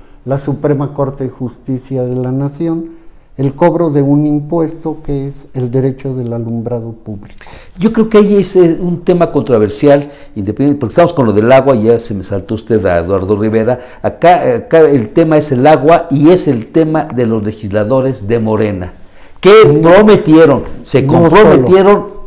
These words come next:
Speaker 2: a echar abajo la ley.
Speaker 1: No solo, porque curiosamente hay un sector de legisladores de Morena, que hay que reconocerlo,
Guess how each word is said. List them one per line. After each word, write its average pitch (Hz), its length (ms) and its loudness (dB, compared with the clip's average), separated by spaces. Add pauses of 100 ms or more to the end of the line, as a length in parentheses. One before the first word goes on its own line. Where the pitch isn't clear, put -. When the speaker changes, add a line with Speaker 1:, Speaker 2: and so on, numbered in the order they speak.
(120)
Speaker 2:
a 123 120 2
echar 165 300 4
abajo 147 600 2
la 101 220 -4
ley. 110 380 -4
Speaker 1:
No 156 260 0
solo, 165 460 -2
porque 151 420 0
curiosamente 170 920 0
hay 156 200 -2
un 160 200 0
sector 151 580 0
de 143 380 0 (120)
legisladores 131 1000 -2
de 156 80 -2
Morena, 139 520 -4
que 143 120 -6
hay 131 60 -2
que 147 180 -2
reconocerlo, 131 800 -8